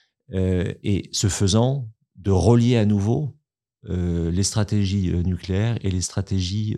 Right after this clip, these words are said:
euh, conventionnelles. Et ça, c'est très, très, euh, perturbant parce que c'est fait par une puissance dotée, membre permanent, euh, du Conseil de, de, de sécurité.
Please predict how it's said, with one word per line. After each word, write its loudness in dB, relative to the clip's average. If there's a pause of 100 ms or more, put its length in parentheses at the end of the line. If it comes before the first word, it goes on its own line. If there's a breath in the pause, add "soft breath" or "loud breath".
euh, -2
conventionnelles. -6 (340 loud breath)
Et -6
ça, 0
c'est 0
très, 0
très, 0
euh, -2 (320)
perturbant -6
parce -4
que -6
c'est -2
fait -4
par -4
une -4
puissance -6
dotée, -2
membre 0
permanent, -4 (120)
euh, -4
du -6
Conseil -6
de, -10 (220)
de, -18 (120)
de -16
sécurité. -2